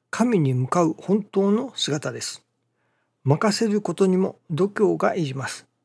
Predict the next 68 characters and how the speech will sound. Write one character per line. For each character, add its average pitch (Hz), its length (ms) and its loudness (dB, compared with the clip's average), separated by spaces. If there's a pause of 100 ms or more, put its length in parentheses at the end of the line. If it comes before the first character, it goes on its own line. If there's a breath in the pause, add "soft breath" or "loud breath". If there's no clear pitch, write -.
(560)
す - 180 -6
が 214 120 4
る 208 120 -4 (160)
と 196 140 2
言 170 160 2
う 190 60 -6
て - 140 -2
も、 151 220 -2 (420)
ど 170 180 2
こ 202 280 2
を 151 60 -4
ど 180 360 2
う - 20 -20
す - 140 -12
が 190 140 6
る 160 100 0
か 160 160 -2
と 160 140 -4
い 143 160 -2
う - 20 -10
と、 139 240 -10 (680)
不 - 180 4
安 202 240 4
は 196 140 4
な 196 160 0
い、 156 180 -10
心 185 300 -2
配 208 320 0
は 208 100 4
な 202 140 0
い - 80 -18 (240)
と 220 240 -2
い 202 140 0
う 214 160 -2
心 202 360 0
の 202 180 2
状 185 280 2
態 185 240 -2
に 180 320 -2
な 180 120 0
る 175 120 -2
こ 170 160 -14
と 156 100 -8
を 196 260 -4 (440)
す - 180 -4
が 160 140 2
り - 140 -8 (140)
願 147 300 2
う - 40 -4
の 220 120 -4
で - 100 -12
す。 - 240 -14 (1700)
本 175 160 6
気 - 100 -10
で 165 300 0
修 - 220 -4
行 170 180 4
に 170 220 0
取 180 220 0
り 165 40 -8
組 185 200 0
む 185 40 2
こ 175 160 -2
と 190 140 0
に 170 120 -2
よ 185 120 0
っ - 20 -4
て、 - 300 -16